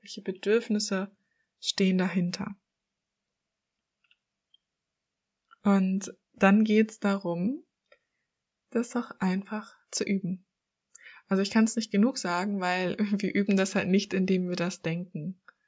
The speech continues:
sondern wir üben das, indem wir das faktisch machen und verkörpern.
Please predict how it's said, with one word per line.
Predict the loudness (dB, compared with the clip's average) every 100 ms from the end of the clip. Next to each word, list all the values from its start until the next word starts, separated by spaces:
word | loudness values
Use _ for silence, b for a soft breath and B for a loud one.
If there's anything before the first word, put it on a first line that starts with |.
| b b b b
sondern | -4 -2 -2
wir | -2
üben | 0 2 4
das, | 2 0
indem | -2 -2 -2
wir | -4
das | -6 -8 -12 -18 _ _ _ _ _ _ _ _ _ _ -4
faktisch | -4 -4 -2 0 2 0
machen | 0 -2 0 -4 -6 -10 _ -2
und | 0 0 -4 -8 -14 _ _ _ _ _ _
verkörpern. | -10 -8 -4 0 2 0 -4 -6 -6 -8